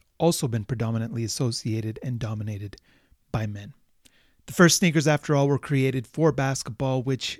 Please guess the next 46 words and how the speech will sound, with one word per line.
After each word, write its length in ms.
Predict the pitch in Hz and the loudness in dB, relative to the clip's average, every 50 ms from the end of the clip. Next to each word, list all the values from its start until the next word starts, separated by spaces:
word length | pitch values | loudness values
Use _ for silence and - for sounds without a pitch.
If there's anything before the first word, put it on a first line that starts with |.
| _ _ - | _ _ -6
at 160 | 139 131 135 | -4 -4 -2
least 280 | - 143 156 147 - 147 | 0 0 0 0 -2 -6
at 80 | 110 | -8
the 60 | - - | -6 -6
professional 540 | - 120 - - 160 151 - - 139 123 | -6 -6 -2 -2 -2 -2 0 0 -2 0
level, 280 | 120 120 117 110 117 110 | 0 -2 -2 -2 -2 -2
was 180 | 113 113 104 120 | -2 -2 -2 -2
a 60 | 107 | -4
men's 400 | 110 113 117 127 131 135 127 - | -2 -2 -2 -2 -2 -2 -2 -4
sport 340 | - - - 113 113 113 - _ _ - | -6 -4 -2 -2 -2 -2 -4 _ _ -8
until 280 | - 117 - - 127 | -8 -6 -6 -6 -6
nineteen 460 | 123 120 123 131 131 113 - 143 123 110 | -6 -4 -4 -6 -6 -4 -4 -4 -4 -4
seventy-eight, 720 | - - 143 123 117 113 113 117 - 147 143 147 151 - _ _ - - - - _ _ _ _ - | -4 -4 -4 -4 -4 -6 -8 -6 -4 -2 -2 -2 -2 -6 _ _ -20 -20 -20 -20 _ _ _ _ -2
when 100 | 143 135 | 0 2
the 60 | 131 | 4
Women's 300 | 123 131 135 135 135 - | 4 4 4 2 0 -2
Professional 500 | - - 135 - - 135 123 - 147 123 | -4 -8 -6 -4 -2 -2 -2 -2 -2 -4
Basketball 680 | 113 98 107 127 135 139 - - - 110 127 120 113 110 | -2 -2 -2 -2 -2 -2 -4 -4 -6 -6 -4 -4 -4 -4
League 280 | 104 113 110 107 107 _ - | -4 -4 -6 -6 -8 _ -10
was 140 | - 107 - | -10 -10 -10
formed. 440 | - - 131 117 107 107 147 - - _ _ _ - - - - _ _ - | -8 -8 -6 -6 -6 -8 -10 -14 -18 _ _ _ -20 -20 -20 -20 _ _ -4
This 160 | - 156 143 | 0 2 2
was 120 | 156 131 - - | 2 2 2 2
eighty 180 | 165 165 156 | 2 4 4
years 480 | 151 135 127 131 143 156 156 143 139 - - | 2 2 2 4 4 6 6 4 2 0 -2
after 240 | 135 123 - - 135 | -4 -4 -2 -2 -4
the 80 | 120 | -4
first 420 | 113 - - 143 123 - - - - | -4 -2 -2 -2 -2 -2 -4 -12 -8
pro 200 | - 147 135 123 | -2 0 0 0
men's 360 | 120 117 123 135 151 139 113 | 0 0 -2 -2 -2 -2 -2
league 240 | 113 110 110 107 - | -4 -4 -4 -4 -6
was 140 | 135 120 - | -10 -12 -12
formed, 460 | - - - - 123 123 - - - _ _ _ _ - | -12 -10 -10 -8 -8 -8 -10 -12 -16 _ _ _ _ -6
the 80 | 135 | -4
league 240 | 127 123 139 127 120 | -4 -2 -4 -4 -4
that 120 | 127 123 | -4 -4
would 120 | 123 127 120 | -4 -6 -6
eventually 420 | 113 107 123 123 117 - 127 117 | -4 -4 -4 -4 -4 -4 -4 -4
become 380 | 110 113 110 - - 123 120 113 | -4 -6 -6 -6 -6 -6 -4 -4
the 200 | 107 113 120 - - | -4 -6 -6 -6 -6
N 120 | 123 120 | -6 -6
B 200 | 107 107 113 123 | -4 -4 -2 -2
A 80 | 123 120 | -2 -4
in 180 | - - 107 | -6 -6 -8
nineteen 380 | 110 113 120 113 - - 117 101 | -6 -6 -8 -8 -8 -10 -12 -10
forty-six, 720 | - - 113 104 107 107 - - - 165 165 - - - | -8 -8 -8 -8 -8 -8 -8 -4 -4 -4 -4 -4 -8 -14